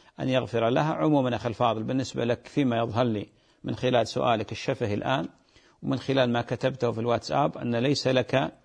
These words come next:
آه، لست متسبباً في هذا، لا من قريب ولا من بعيد، أنت مجرد ناصح وواعظ، وهناك إجراءات كثيرة ممكن هي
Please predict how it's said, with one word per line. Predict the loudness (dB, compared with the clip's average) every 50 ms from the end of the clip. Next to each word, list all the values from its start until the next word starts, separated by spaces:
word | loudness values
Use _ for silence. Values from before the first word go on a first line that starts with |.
| _ _ _ _ _ _ _ -8
آه، | -4 -4 -4 -2 0 0 0 2
لست | 2 0 0 -2 0 -2
متسبباً | 0 0 0 -2 -2 -4 0 0 0 0 0 0 0 0 0 -2
في | -2 -4 -4
هذا، | -4 -6 -12 -14 _ _ _ _ _ _ _ 0
لا | 4 4 4 4
من | 2 -2
قريب | -2 -2 0 0 2 0 0 2
ولا | 2 2 2 0
من | 0 -2 -2
بعيد، | -2 -2 -4 -4 -6 -8 -14 -8 -4
أنت | -4 -4 -2 -2
مجرد | -4 -4 0 0 2 2 2 2 2
ناصح | 2 0 0 0 0 -4 -8 -6
وواعظ، | -2 2 2 4 4 2 0 -4 -6 -10 _ _ _ _ _ _ -10
وهناك | -4 -2 -2 -2 0 0 2 2 2 2 0
إجراءات | -2 0 2 4 4 4 2 2
كثيرة | 0 -2 0 2 2 2 2
ممكن | 2 0 0 -2 -2 2
هي | 4 6 6 6 6 4